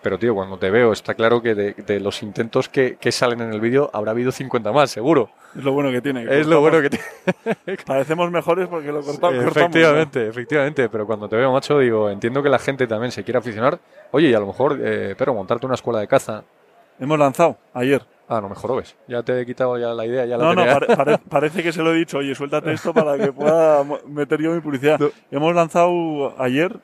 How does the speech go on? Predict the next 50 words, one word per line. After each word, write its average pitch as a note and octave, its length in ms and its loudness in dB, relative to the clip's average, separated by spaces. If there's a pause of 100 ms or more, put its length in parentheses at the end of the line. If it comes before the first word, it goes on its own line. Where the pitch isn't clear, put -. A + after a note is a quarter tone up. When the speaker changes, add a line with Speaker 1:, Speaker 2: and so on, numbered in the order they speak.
Speaker 2:
eh, B2 280 -2
un C3 120 -4
proyecto D3+ 340 0
que E3 80 -2
es C3+ 80 -8
una C#3 120 2
academia C#3 340 4
de C#3 100 0
caza C#3+ 240 -2
con C#3+ 80 0
arco D3 200 -2
online. B2 260 -2 (340)
Speaker 1:
Ah, B2 100 0
muy F#2+ 160 -4
bien, G2+ 180 -4 (160)
muy G#2 100 -4
bien. G2 160 -2
Speaker 2:
Son C3+ 200 -2
diecisiete C3 420 2
horas C#3+ 180 6
de C3+ 80 2
curso, F3 720 0
sesenta C3+ 420 -2
vídeos E3+ 480 0
y B2+ 120 -8
que A#2+ 160 -2
para A#2 160 -4
que A#2+ 60 0
la A#2+ 80 0
gente C3+ 220 0
pueda C#3 220 4
introducirse C3+ 480 -2
al C#3 80 2
arco C#3+ 640 0
desde A#2+ 200 -8
su A#2+ 120 -8
casa, D#3 440 -2 (120)
Speaker 1:
Claro. G#2+ 300 -4
Speaker 2:
aprender A#2+ 460 -2
a B2+ 80 2
tirar, D#3 500 4
a B2 200 0
co-, - 180 -8
a A#2+ 100 -2
dónde B2+ 280 -2
hay B2+ 100 -2
que B2 180 -4 (240)
tirar, D#3 540 2
cómo C3 260 -6
tirar, D3+ 460 0